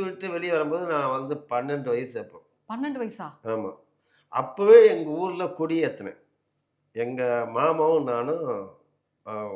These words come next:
Speaker 1: அப்ப ந-, ரே-, டி விலாம் இல்ல, ரேடியோ பெட்டி.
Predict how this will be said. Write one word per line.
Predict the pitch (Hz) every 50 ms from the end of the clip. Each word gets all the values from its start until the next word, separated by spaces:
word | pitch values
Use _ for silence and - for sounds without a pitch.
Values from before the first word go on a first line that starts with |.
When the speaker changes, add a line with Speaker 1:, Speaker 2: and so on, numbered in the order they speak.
| 101 110
Speaker 1:
அப்ப | 107 - 123 120 117 113
ந-, | 107 107 107 104 104 107 - _ _ _ _ _ _ _ _ _ _ _ _ _ _ _ _ _ _ _ _ -
ரே-, | 113 120 127 131 131 127 120 120 - -
டி | 160 180 185 165
விலாம் | 160 151 147 139 131 120 107
இல்ல, | 101 101 110 139 156 147 - _ _ _ _ _ _ - 110
ரேடியோ | 139 165 170 165 160 143 110 117
பெட்டி. | 107 - - 107